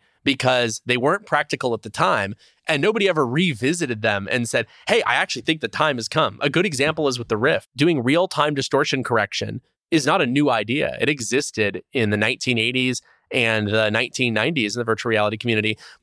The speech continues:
It had been discarded even by nasa. There's a fascinating nasa paper where they talk about doing real-time geometry distortion correction on a virtual reality headset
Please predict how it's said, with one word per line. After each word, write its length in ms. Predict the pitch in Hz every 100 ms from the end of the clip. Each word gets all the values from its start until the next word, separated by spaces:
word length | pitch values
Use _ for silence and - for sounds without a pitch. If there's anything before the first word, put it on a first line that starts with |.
| -
It 60 |
had 100 | 165
been 100 | 147
discarded 560 | 147 - - 156 170 120
even 160 | 127 135
by 160 | 120
nasa. 380 | 110 131 156 107
There's 160 | 107 127
a 40 |
fascinating 480 | 160 165 180 160 127
nasa 320 | 117 143 131
paper 280 | 127 107 101
where 100 | 107
they 100 | 110
talk 320 | - 139 156
about 200 | 151 139
doing 240 | 135 107
real-time 540 | 107 160 185 151 139 135 - _ -
geometry 420 | 113 139 160 135
distortion 420 | 110 - 117 110
correction 480 | 98 107 104 - 107
on 240 | - 123
a 60 | 117
virtual 280 | 117 139 135
reality 320 | 123 143 143
headset 440 | 104 107 - 104